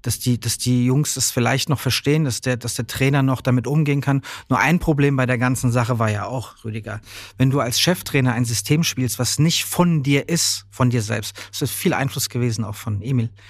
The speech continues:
was nicht von dir ist, dann, ähm, dann hast du irgendwann keine Antworten mehr auf Probleme, weil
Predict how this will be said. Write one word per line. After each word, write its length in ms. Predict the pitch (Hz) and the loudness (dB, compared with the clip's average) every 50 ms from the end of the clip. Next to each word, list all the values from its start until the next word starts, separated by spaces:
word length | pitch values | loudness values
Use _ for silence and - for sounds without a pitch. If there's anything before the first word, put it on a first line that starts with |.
| - - - - - - - | -20 -20 -18 -18 -20 -18 -8
was 140 | - 110 - | -6 -2 0
nicht 140 | 147 135 - | 0 0 2
von 200 | - 165 165 165 | 2 2 2 4
dir 160 | 143 139 - | 2 0 0
ist, 360 | - 156 160 165 - - - _ - - - - - - - - - - - - - | 2 0 0 2 0 -4 -6 _ -16 -20 -20 -20 -20 -16 -16 -16 -16 -18 -20 -18 -16
dann, 440 | 151 123 - 127 127 123 127 127 127 | -8 -2 2 2 4 4 2 2 2
ähm, 500 | 123 123 123 120 120 123 120 117 113 120 | 2 2 0 2 0 0 0 -2 -4 -2
dann 140 | - 127 113 | -2 0 0
hast 180 | 156 175 - - | 2 0 2 2
du 40 | 147 | 2
irgendwann 200 | 151 151 147 135 | 2 4 2 0
keine 240 | - 131 123 123 104 | 2 2 2 2 2
Antworten 360 | 156 185 - 147 127 - 135 | 0 0 0 0 2 2 0
mehr 60 | 127 | 0
auf 60 | 120 - | 0 -2
Probleme, 460 | - 123 113 131 151 165 151 123 117 | -4 -2 0 0 2 2 0 0 0
weil 260 | 117 117 120 - - | 0 0 -2 -4 -6